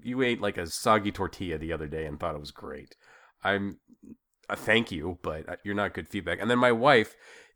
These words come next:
is, she brings race into everything. She's like, "This is good for American food." <laughs>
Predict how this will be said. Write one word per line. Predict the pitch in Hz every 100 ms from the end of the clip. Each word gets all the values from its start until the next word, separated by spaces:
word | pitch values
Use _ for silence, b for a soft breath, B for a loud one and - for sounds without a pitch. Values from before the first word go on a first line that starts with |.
| -
is, | 107 92 85 - - - -
she | - 92 -
brings | 170 143 104 80 -
race | 147 143 -
into | 139 143
everything. | 143 139 135 - 127 123
She's | -
like, | 110 107
"This | -
is | 143
good | - 127
for | - 107
American | 87 87 92 92 80 80
food." | 73 - 87 95
<laughs> | -